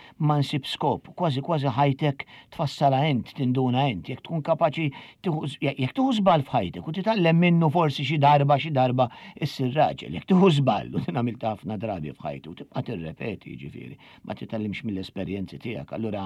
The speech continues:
eh, imma, imma din hija xi ħaġa individwali, xi ħaġa ta' karattru. Hemm min jikber, hemm min ikun sot, hemm min jikber qabel, hemm min ma jikber qatt, jikber biss, eh, fiżikament, għax jgħaddi żmien minn fuq u allura ma jibqax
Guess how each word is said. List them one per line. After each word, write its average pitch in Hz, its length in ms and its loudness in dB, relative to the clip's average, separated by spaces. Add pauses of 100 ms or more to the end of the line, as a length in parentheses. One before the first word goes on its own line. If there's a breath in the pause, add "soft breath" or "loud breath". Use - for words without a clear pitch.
(140)
eh, - 260 -12 (480 loud breath)
imma, 180 220 0 (640 soft breath)
imma 220 160 4
din 262 160 2
hija 233 80 6
xi 202 160 2
ħaġa 214 220 0
individwali, 208 680 2
xi 131 80 -2
ħaġa 165 260 -2
ta' 180 80 -2
karattru. 185 600 0 (340 loud breath)
Hemm 233 160 6
min 190 140 8
jikber, 165 420 6
hemm 170 120 2
min 147 180 4
ikun 143 220 2
sot, 170 400 0
hemm 175 100 -2
min 151 120 2
jikber 135 300 0
qabel, 180 380 0 (380 soft breath)
hemm 277 100 -2
min 269 100 0
ma 247 140 2
jikber 233 320 -2
qatt, 269 320 -2
jikber 143 240 0
biss, 156 340 -4
eh, 170 220 0 (760)
fiżikament, 180 720 2
għax 120 160 -2
jgħaddi 143 320 4
żmien 156 240 4
minn 131 120 2
fuq 170 260 -2
u - 20 2
allura 160 260 2
ma 165 140 0
jibqax 156 300 -2